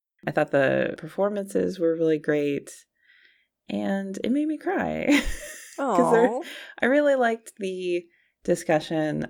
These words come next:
Speaker 1: of, like, what it means to be a human, and you have to feel all of the things, the bad things and the good things,
Speaker 2: Mm-hmm.
Speaker 1: and you can't really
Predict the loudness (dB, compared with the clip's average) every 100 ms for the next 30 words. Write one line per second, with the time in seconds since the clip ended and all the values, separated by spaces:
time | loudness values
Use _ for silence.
0 | -4 -4 -4 -8 -12 -18 -20 _ _ _
1 | _ _ -6 -6 -2 0 2 2 -2 -4
2 | -4 -2 -2 -4 -6 -6 -2 -2 -2 -2
3 | -2 0 -2 -2 -4 -8 -12 -6 -6 -6
4 | -8 -8 -8 -8 -10 -12 -10 -6 -4 -4
5 | -8 -10 -8 -6 -6 -10 -10 -6 -4 -4
6 | -6 -8 -6 -6 -2 -2 -2 -4 -6 -8
7 | -8 -6 -6 -6 -6 -4 -4 -2 -4 -10
8 | -18 _ -20 -20 _ -16 -8 -2 -2 0
9 | -2 0 -2 -2 -2 -6 -10